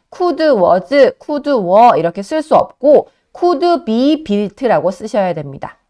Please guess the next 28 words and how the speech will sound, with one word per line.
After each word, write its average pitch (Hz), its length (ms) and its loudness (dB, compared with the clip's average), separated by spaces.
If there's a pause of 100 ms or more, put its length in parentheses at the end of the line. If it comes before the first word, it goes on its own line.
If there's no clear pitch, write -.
(180)
그죠? - 220 -4 (2250)
자, 320 340 6
나왔습니다, 269 600 2
여러분. 202 400 2
뭐냐면 220 640 0
이렇게 202 480 -2
동사, 269 640 0
아, 165 120 0
목적어가 254 680 2
두 254 240 -4
개인 359 300 -2
경우가 185 320 0
있습니다. 165 840 -4 (300)
그가 220 580 2
나에게 302 640 2
줬다. 175 800 0
뭐를? 185 580 2
선물을. 311 680 -4
그러면 190 420 -4
목적어가 202 600 2
두 240 320 -8
개인 339 320 -2
경우가 175 320 -2
있죠. 220 340 -4
목적어 165 760 -2
일, 339 340 -2
목적어 175 640 -2
이. 143 240 -10